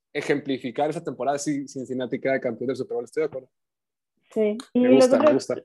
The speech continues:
Speaker 2: los otros partidos, o sea, bueno, el otro partido de los Rams contra los forty-niners, ¿qué, qué te dejó o qué destacarías de ese partido?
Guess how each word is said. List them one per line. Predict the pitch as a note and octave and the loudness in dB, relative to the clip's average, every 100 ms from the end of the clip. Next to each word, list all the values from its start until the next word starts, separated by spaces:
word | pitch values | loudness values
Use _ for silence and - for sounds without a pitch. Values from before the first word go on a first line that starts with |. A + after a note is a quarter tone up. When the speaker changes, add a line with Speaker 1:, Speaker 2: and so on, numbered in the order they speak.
| _ | _
Speaker 2:
los | - B3 B3+ | 0 4 4
otros | C#4 D#4 E4+ | 2 -2 2
partidos, | G#3+ G#3 A3+ A#3+ A#3+ - | 2 4 4 2 -2 -12
o | G#3 | -6
sea, | G#3+ G#3 G#3 G3+ _ _ - - | -2 0 0 -4 _ _ -20 -6
bueno, | A#3 A3+ G3+ | -2 0 2
el | G#3 | 2
otro | A#3 A#3+ | 2 -2
partido | G3 G3 G3 A3+ | -4 -4 -6 -8
de | - G3+ | -8 -6
los | F#3+ G3 | -4 -2
Rams | G#3 G#3+ | -2 -2
contra | B3+ A3+ G3+ | -4 0 0
los | G3 F#3+ | -2 -4
forty-niners, | G#3 G#3 G3+ G3+ G3+ G#3 _ | -4 -4 -4 -10 -10 -12 _
¿qué, | A3 G#3 G3+ | 2 2 2
qué | A3 | -2
te | A3 | 0
dejó | G3+ F#3+ A3+ A#3 A3+ | -2 0 2 2 2
o | - - | -2 -8
qué | G3+ G#3 - - _ _ | -8 -8 -10 -16 _ _
destacarías | G#3 G#3 G3 F#3 F3 F3 | -2 -2 0 0 0 -2
de | |
ese | - G#3+ | -6 -8
partido? | - - - | -10 -10 -12